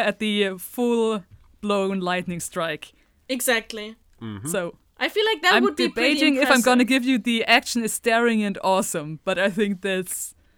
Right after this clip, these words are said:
Speaker 1: sounds to me more like the most brawny thing you can possibly do.
Speaker 2: <laughs> I,
Speaker 1: Very
Speaker 2: I guess,
Speaker 1: emotional and
Speaker 2: kinda.
Speaker 1: impulsive.
Speaker 2: <laughs> I mean,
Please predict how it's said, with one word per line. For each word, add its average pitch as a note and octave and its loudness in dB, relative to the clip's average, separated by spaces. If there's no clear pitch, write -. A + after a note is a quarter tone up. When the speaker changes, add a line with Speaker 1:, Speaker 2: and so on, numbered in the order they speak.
Speaker 1:
sounds A3 0
to A3 -4
me G#3 0
more G3+ 0
like F#3 -2
the F3 -8
most A3 -4
brawny G#3 2
thing F#3+ -4
you F#3+ -4
can G3 -2
possibly F3 -6
do. D3+ -4
Speaker 2:
<laughs> - -20
I, A#3 -6
Speaker 1:
Very G#3 4
Speaker 2:
I - -2
guess, G3 4
Speaker 1:
emotional G3 -2
and F3+ -6
Speaker 2:
kinda. A#3 -2
Speaker 1:
impulsive. A#3+ -2
Speaker 2:
<laughs> - -6
I E4+ 2
mean, G4 0